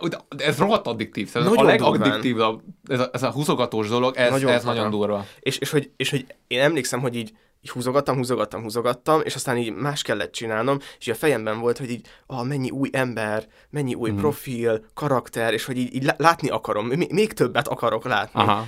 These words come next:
Speaker 2: És hogy ez is elképesztő dopamin, hogy gyakorlatilag ilyen emberi kivonatokat adnak eléd, és, és nem, hát ez fan-, fantasztikus érzés. Tehát,
Speaker 3: Igen.
Speaker 2: hogy én így nagyon-nagyon, ö, rá, rá voltam függve erre a dologra.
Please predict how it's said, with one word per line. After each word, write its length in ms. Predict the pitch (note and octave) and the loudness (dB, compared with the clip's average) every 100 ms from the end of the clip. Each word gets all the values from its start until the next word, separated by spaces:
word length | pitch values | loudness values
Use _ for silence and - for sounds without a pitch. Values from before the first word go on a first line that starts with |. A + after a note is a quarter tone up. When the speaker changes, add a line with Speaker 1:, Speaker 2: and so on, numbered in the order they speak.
| - | -6
Speaker 2:
És 80 | - | -4
hogy 260 | C3+ - - | -4 -2 -2
ez 120 | D#3+ | 0
is 120 | C3+ | 0
elképesztő 680 | C#3 A#2+ G#2+ G#2+ G2+ - G#2+ | 0 -2 -2 -8 -8 -8 -8
dopamin, 440 | G#2 - G#2 A2 | -8 -8 -8 -6
hogy 180 | A#2+ A2 - - | -6 -8 -12 -6
gyakorlatilag 720 | A#2 - C3+ C#3 C#3 C#3+ C#3 B2 | -4 0 2 2 2 4 4 4
ilyen 160 | A#2+ | 2
emberi 320 | C#3 D#3 A#2 | 4 4 2
kivonatokat 720 | G#2+ A#2+ G#2 F#2+ F#2+ G#2 G#2 F#2+ | -2 -6 -6 -8 -8 -8 -6 -4
adnak 320 | A2 G#2+ G#2 | -4 -6 -6
eléd, 480 | G#2 G#2+ B2+ D3 - _ _ _ - | -6 -4 -2 -4 -8 _ _ _ -12
és, 240 | A2+ - - | -8 -6 -4
és 160 | - | -2
nem, 140 | D3 B2+ | 0 0
hát 140 | B2+ C3+ | -6 -8
ez 120 | C#3 | -4
fan-, 220 | - C3 - | -2 -2 -2
fantasztikus 560 | A2+ - - - - | -6 -6 -14 -14 -12
érzés. 400 | F#2+ - C2+ - | -12 -10 -10 -8
Tehát, 180 | C#3 A2+ | -6 -4
Speaker 3:
Igen. 120 | B2+ | -2
Speaker 2:
hogy 80 | A#2 | -2
én 60 | A#2 | 0
így 60 | B2 | 0
nagyon-nagyon, 640 | A#2 G#2+ G#2+ G#2 G2+ G#2 | 0 0 -4 -6 -6 -6
ö, 760 | G#2 G#2 G#2+ G#2+ G#2+ G#2+ A2+ A2 | -4 -4 -4 -6 -6 -6 -2 0
rá, 160 | A2+ | 0
rá 160 | - A2 | 0 -2
voltam 340 | G#2+ G#2 G2+ | -2 -8 -10
függve 320 | G#2+ G#2 G2+ G2 | -14 -16 -12 -10
erre 160 | G#2 | -8
a 60 | G2+ | -8
dologra. 480 | F#2 F#2+ G2 A2 | -8 -8 -8 -10